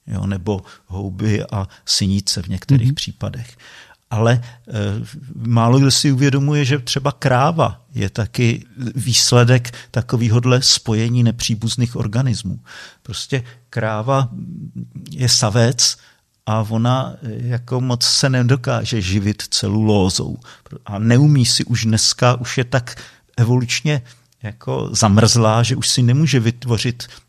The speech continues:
Speaker 1: enzymy a vůbec, eh, jako zařízení k tomu, aby mohla trávit celulózu nebo prostě trávu. Eh, ale udělá něco jinýho. Prostě rozemele tu trávu v,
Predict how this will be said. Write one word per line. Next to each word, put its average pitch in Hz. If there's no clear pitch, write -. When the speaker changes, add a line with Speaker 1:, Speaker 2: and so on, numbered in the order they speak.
Speaker 1:
enzymy 120
a 110
vůbec, 107
eh, 107
jako 107
zařízení 120
k 120
tomu, 113
aby 107
mohla 107
trávit 110
celulózu 107
nebo 107
prostě -
trávu. 95
Eh, 101
ale 123
udělá 160
něco 180
jinýho. 185
Prostě 160
rozemele 151
tu 160
trávu 139
v, -